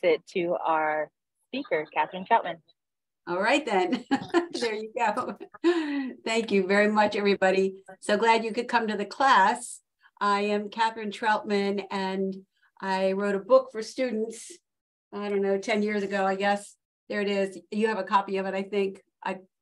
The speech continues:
Speaker 2: pretty sure you do. Students Federal Career Guide. And, um, I wrote it because students need to have help.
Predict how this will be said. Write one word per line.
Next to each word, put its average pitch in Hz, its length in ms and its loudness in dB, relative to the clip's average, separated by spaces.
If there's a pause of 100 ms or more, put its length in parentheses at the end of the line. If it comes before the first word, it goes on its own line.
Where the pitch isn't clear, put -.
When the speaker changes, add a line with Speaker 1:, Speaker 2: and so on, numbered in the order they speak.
(200)
Speaker 2:
pretty 202 140 -2
sure 208 160 -4
you 196 140 -4
do. 196 320 -6 (380)
Students 226 320 2
Federal 202 200 4
Career 226 240 4
Guide. 190 460 2 (400)
And, 208 560 2
um, 202 400 0 (600)
I 214 120 -2
wrote 294 260 2
it 262 180 4
because 214 680 0
students 262 400 -4
need 220 240 2
to 214 60 -6
have 196 180 -6
help. 311 380 2